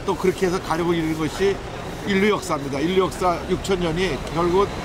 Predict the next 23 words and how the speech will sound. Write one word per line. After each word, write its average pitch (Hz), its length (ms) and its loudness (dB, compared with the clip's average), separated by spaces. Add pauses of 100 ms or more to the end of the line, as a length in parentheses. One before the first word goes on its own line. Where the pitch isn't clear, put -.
(380)
가족의 190 720 2 (340)
중요성을 185 420 2
통해서 175 300 0 (320)
그 180 280 2 (240)
이어져 180 300 4
왔기 143 300 -2
때문에 147 440 -6 (220)
만약에 180 480 0 (240)
동성결혼이 190 580 0
허락되면 170 580 -4 (180)
가족이 185 380 -2
파괴되고 139 640 -4
인류 196 220 2
역사가 180 320 -2 (160)
단절됩니다. 151 680 -2 (240)
그래서 160 260 -4
우리는 175 280 2 (320)
그들을 196 440 2 (200)
개인적으로 180 600 0 (120)
미워하거나 165 680 2 (180)
그들을 165 340 -2
차별하지 175 420 -2
않지만 147 500 -2